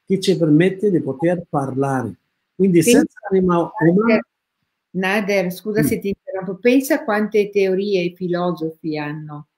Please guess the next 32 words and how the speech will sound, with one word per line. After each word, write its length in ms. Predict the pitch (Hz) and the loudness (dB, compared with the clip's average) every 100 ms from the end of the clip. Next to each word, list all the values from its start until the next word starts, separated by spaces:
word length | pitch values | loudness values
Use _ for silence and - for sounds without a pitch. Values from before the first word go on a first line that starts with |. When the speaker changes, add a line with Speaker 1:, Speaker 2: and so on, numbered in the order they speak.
| _ _ _ | _ _ _
Speaker 2:
eh, 640 | - 160 151 147 147 143 143 | -12 -10 -8 -8 -8 -8 -8
creato 560 | 175 165 151 147 - | -2 0 0 -4 -6
intorno 440 | 160 160 160 160 156 | -8 -6 -6 -6 -8
all'anima, 640 | 151 151 147 147 147 147 143 | -8 -8 -8 -12 -14 -16 -16
no? 360 | 147 160 175 170 _ _ _ | -16 -16 -16 -18 _ _ _
Mentre 300 | 147 160 165 | -12 -10 -8
invece 320 | 165 180 180 175 | -6 -4 -4 -6
c'è, 260 | 170 160 - _ _ | -6 -10 -12 _ _
si 180 | - 190 | -10 -6
capisce 500 | 190 185 202 - 180 | -4 -4 -6 -6 -4
chiaramente 560 | 190 185 190 208 208 | -2 -2 -4 -6 -8
che 140 | - 185 | -6 -4
l'anima 500 | 208 269 277 208 180 | -4 -2 -2 -2 -4
entra 340 | 196 208 190 | -4 -6 -8
in, 120 | 175 175 _ | -10 -10 _
quando 320 | 240 254 226 | -2 2 2
il 120 | 208 | 0
corpo 400 | - 240 233 214 | -2 -2 -2 -2
esce 320 | 220 226 208 | -2 -2 -6
dal 160 | 185 185 | -6 -6
ventre 300 | 220 220 220 | -6 -6 -6
materno, 500 | 247 247 269 311 349 | -6 -2 -2 -2 -4
l'anima 500 | 233 208 220 269 285 - _ | -2 -2 -2 -4 -6 -10 _
si 160 | - 220 | -12 -8
congiunge 560 | 311 330 185 151 165 | -2 -2 -2 -4 -6
al 100 | 185 | -6
corpo. 520 | 185 151 131 - - 165 _ _ _ _ _ _ _ _ _ _ _ _ _ _ _ _ _ _ _ _ _ | -8 -12 -14 -16 -20 -20 _ _ _ _ _ _ _ _ _ _ _ _ _ _ _ _ _ _ _ _ _
Speaker 1:
Sì, 360 | - 196 - - | 0 0 0 -2
quando 340 | 175 202 190 | 0 2 2
nasce 580 | 170 190 180 - 202 247 | 4 2 0 -2 -2 0
l'anima 440 | 147 180 202 202 170 | 2 4 4 4 4
umana. 600 | 156 165 208 135 117 | 4 4 2 2 -2